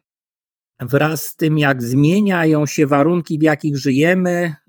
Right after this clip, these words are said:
y, rodzaj cierpienia, rodzaj jego wyrażania także się zmienia. Pewne rzeczy tracą na wartości, in-, na wartości, na częstości.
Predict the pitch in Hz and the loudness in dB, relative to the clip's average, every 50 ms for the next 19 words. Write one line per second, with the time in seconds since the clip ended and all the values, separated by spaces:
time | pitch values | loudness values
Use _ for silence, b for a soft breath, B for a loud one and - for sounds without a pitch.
0 | _ _ - - 135 139 - - 151 147 139 180 196 185 165 190 165 151 147 - | _ _ -10 -8 -8 -8 -6 -2 0 2 4 4 2 2 0 0 -2 -2 -4 -2
1 | 165 160 156 151 - 151 151 151 147 147 143 139 131 123 120 117 135 139 127 143 | -2 -2 -2 -4 -6 -4 -4 -2 -2 -2 -2 -2 -4 -4 -2 0 0 0 0 0
2 | 139 135 139 143 147 139 143 143 131 147 170 165 165 156 147 156 156 147 147 143 | -2 -2 0 0 -2 0 0 0 0 2 0 2 2 0 2 2 0 0 2 0
3 | 139 - - 127 131 131 131 120 - - 127 117 117 117 113 110 98 87 - - | -2 -2 -6 -6 -6 -4 -6 -6 -6 -8 -10 -8 -6 -4 -4 -4 -6 -8 -12 -20
4 | _ _ 151 127 131 135 123 117 131 120 - - 127 113 - _ 147 147 156 - | _ _ -10 -8 -6 -6 -6 -6 -6 -8 -8 -8 -10 -12 -10 _ -2 -2 -2 -2
5 | - 156 147 147 143 139 143 135 131 - - 131 123 - - - - 117 117 120 | -2 -2 0 0 0 0 0 -2 -2 -2 -6 -6 -6 -6 -12 -12 -10 -8 -8 -6
6 | 120 117 123 123 123 127 127 120 127 135 131 135 131 127 127 - 127 110 - - | -6 -8 -10 -12 -16 -20 -20 -18 -8 -4 -2 0 0 0 0 0 -4 -4 -6 -6
7 | - 123 127 - - 143 139 - - 139 107 - - - - | -6 -8 -6 -2 -2 -2 -2 0 -2 -2 -2 -4 -8 -14 -20